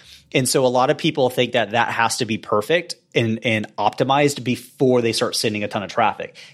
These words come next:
It's actually the inverse. What you wanna do is get a crap ton of traffic.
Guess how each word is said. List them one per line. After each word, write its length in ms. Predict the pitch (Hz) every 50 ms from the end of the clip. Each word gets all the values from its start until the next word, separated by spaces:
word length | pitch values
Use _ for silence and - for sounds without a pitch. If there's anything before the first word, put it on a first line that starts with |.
| -
It's 100 | - -
actually 240 | 143 139 127 - 143
the 220 | 113 110 95 - 110
inverse. 380 | 110 107 - 113 104 - -
What 100 | 117 120
you 120 | 127 123 113
wanna 200 | 120 131 131 123
do 80 | 123
is 80 | 117 104
get 140 | 110 113 101
a 80 | 92
crap 360 | - - - - 123 120 -
ton 160 | - - 139 120
of 60 | 104
traffic. 500 | - - 123 101 90 - - 85 -